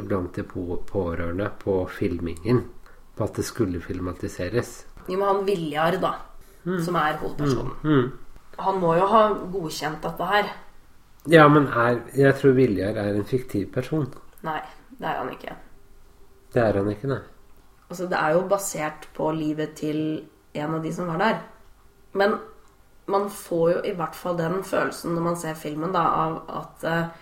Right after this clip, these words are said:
Speaker 2: den personen da, som er Viljar, bare det å dra på en sommerleir på Utøya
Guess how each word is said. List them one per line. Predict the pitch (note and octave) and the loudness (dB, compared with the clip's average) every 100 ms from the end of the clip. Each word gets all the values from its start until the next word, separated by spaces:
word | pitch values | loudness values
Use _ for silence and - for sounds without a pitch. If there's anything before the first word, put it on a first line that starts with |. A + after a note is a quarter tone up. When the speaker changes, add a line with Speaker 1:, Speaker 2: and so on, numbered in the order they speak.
| - - - - - _ - | -20 -20 -20 -20 -20 _ -6
Speaker 2:
den | E3+ E3 F3 E3+ - _ - _ _ _ | -2 -2 -2 -8 -20 _ -20 _ _ _
personen | - E3+ - D#3 D3+ D3+ F#3+ | -12 -8 -4 -4 -2 -4 0
da, | F#3+ C#3 - - - - - - - | 0 -2 -6 -18 -20 -20 -20 -20 -16
som | - | -8
er | - D#3 | -4 -4
Viljar, | D#3+ D3+ D#3 D#3+ F3 - - - _ _ _ - | -4 -4 -2 0 -2 -4 -18 -20 _ _ _ -6
bare | D#3+ D#3 | -4 -2
det | D#3 | -2
å | D#3+ | -2
dra | D#3 E3 E3 | -4 -6 -4
på | - | -4
en | E3 E3 D#3+ - - - _ | -2 -2 -4 -6 -14 -20 _
sommerleir | - - E3+ D#3 D#3 D3+ D#3 E3 F3 - - | -12 -4 -2 -2 -4 -2 0 0 -2 -8 -16
på | - - | -10 -6
Utøya | D#3+ - D#3 D#3+ | -6 -6 -4 -2